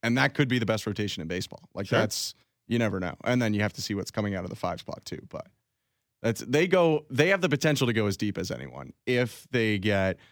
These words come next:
Speaker 1: Now, I mean, obviously not just Berrios. Like, Alek Manoah has still pitched one and a half seasons in Major League Baseball.
Speaker 2: Yeah.
Speaker 1: Kevin Gausman is great, but at times in his career has shown this, and he has to change his mechanics. So there are a lot of question marks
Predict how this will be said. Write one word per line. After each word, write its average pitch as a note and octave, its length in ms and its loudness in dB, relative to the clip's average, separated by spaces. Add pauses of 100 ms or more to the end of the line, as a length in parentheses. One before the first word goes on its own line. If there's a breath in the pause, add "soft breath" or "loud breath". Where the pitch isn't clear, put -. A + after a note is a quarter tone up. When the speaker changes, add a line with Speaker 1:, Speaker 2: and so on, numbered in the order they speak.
(160 soft breath)
Speaker 1:
Now, A2+ 100 2
I C3 100 4
mean, C#3+ 220 4
obviously C#3+ 340 2
not C3 180 4
just B2 240 0
Berrios. A#2 340 0
Like, G2 120 -2
Alek C3+ 260 4
Manoah B2 260 4
has A2 140 0
still A2 160 -2
pitched - 240 -4
one G2+ 260 0
and G#2+ 100 2
a G2+ 60 2
half F#2+ 180 0
seasons G#2 420 -6
in F#2+ 40 -6
Major E2+ 300 -6
League D#2+ 100 -8
Baseball. G2+ 480 0
Speaker 2:
Yeah. A2+ 140 2 (480 soft breath)
Speaker 1:
Kevin C3+ 260 4
Gausman A2 500 2
is G#2 120 -2
great, A2+ 520 0 (160)
but A2 240 0 (220)
at G#2+ 180 -4
times A#2+ 320 0
in A#2 60 0
his A2+ 160 0
career G#2 400 0
has G2 360 -4 (320)
shown A2+ 340 2
this, D3 240 0
and A2 100 -2
he A#2+ 140 0
has A2+ 140 -2
to G2 80 -12
change G#2+ 320 -2
his G2+ 340 -2 (480)
mechanics. B2+ 400 0
So D3 80 2
there C#3+ 160 2
are G3+ 140 4
a F#3+ 60 4
lot A2 300 4
of A2+ 60 -2
question A2+ 340 0
marks C#3 480 -4